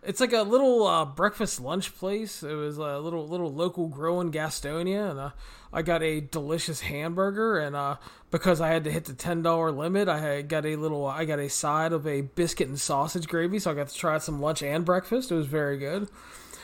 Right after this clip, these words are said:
Their side options were actually really nice. It's just not, like, fries and shit. You can get, like,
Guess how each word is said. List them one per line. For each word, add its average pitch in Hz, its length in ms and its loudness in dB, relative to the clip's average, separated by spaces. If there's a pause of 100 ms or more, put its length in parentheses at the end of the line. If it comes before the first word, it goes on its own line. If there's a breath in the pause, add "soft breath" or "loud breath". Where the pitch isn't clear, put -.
(140)
Their 196 240 12
side 226 420 8
options 147 420 2
were 170 120 6
actually 156 320 2
really 175 280 6
nice. 170 280 4
It's 147 180 -2
just 190 160 0
not, 190 160 4
like, 156 160 2
fries 143 540 2
and 190 100 2
shit. 208 300 4
You 170 100 -2
can 214 160 0
get, 202 160 6
like, 165 320 4